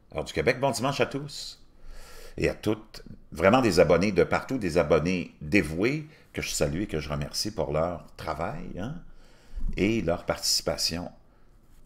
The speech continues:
Un lien qui vient de m'être envoyé par un abonné, euh, compatriote québécois, de Charlevoix.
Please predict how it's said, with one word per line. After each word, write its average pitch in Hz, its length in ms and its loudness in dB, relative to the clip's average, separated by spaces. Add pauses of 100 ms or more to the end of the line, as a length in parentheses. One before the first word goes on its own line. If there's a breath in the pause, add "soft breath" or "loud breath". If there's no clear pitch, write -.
(160)
Un 80 140 -2
lien 98 200 2
qui 113 120 -4
vient 85 120 4
de 85 60 2
m'être 85 200 4
envoyé 78 300 0
par 82 200 -2
un 78 160 0
abonné, 78 480 0
euh, - 180 -8 (1300)
compatriote 82 560 -2
québécois, 95 540 -4 (320 soft breath)
de 160 220 6
Charlevoix. 107 840 0